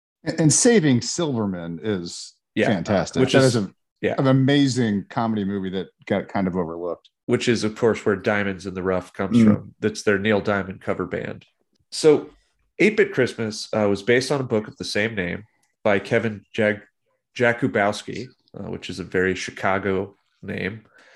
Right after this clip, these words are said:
Speaker 2: who also wrote the script for this movie. This
Speaker 1: Hmm.
Speaker 2: script was actually on the twenty nineteen blacklist, which is films that are most coveted but have yet to be bought up by a studio. So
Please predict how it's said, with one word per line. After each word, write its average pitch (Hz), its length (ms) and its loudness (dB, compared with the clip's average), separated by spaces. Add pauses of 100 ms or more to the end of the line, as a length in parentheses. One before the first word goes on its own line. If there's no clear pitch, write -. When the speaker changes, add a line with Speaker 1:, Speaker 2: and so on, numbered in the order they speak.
(320)
Speaker 2:
who - 100 -4
also 120 540 2 (300)
wrote 196 360 4
the 131 80 -4
script - 380 -2
for - 100 -12
this 147 220 0
movie. 135 420 0 (200)
This 147 200 2
Speaker 1:
Hmm. - 80 -2
Speaker 2:
script 98 220 4
was 107 260 -6
actually 135 400 0
on 107 120 -6
the 95 60 -12
twenty 117 380 -4
nineteen 101 500 -4
blacklist, 101 680 0
which 92 180 -8
is 92 160 -6
films 110 360 -2
that 101 100 2
are 95 280 -2 (160)
most 135 320 2
coveted 120 320 0
but 98 120 -4
have 95 180 -10
yet 104 240 -2
to 101 60 -8
be 95 120 -6
bought 98 280 0
up 98 160 -4
by 98 120 0
a 95 80 -6
studio. 127 500 0
So - 340 -2